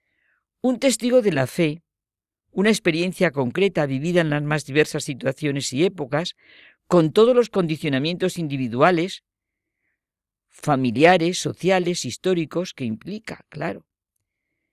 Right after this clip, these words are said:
Quizá no somos conscientes de la inmensidad de estos testigos, de lo que es la historia de nuestra familia, de su concreta aceptación de lo real, de la veracidad de su conducta,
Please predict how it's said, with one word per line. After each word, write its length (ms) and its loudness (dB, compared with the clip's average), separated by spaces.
Quizá 320 4
no 100 0
somos 300 0
conscientes 960 -4
de 140 2
la 60 8
inmensidad 600 2
de 80 0
estos 320 -4
testigos, 680 -8
de 160 4
lo 160 8
que 100 2
es 240 -4
la 160 6
historia 580 2
de 120 2
nuestra 280 -2
familia, 640 -2
de 140 6
su 160 2
concreta 540 0
aceptación 640 -4
de 80 2
lo 100 6
real, 400 2
de 160 4
la 100 10
veracidad 420 4
de 60 0
su 160 -4
conducta, 600 -6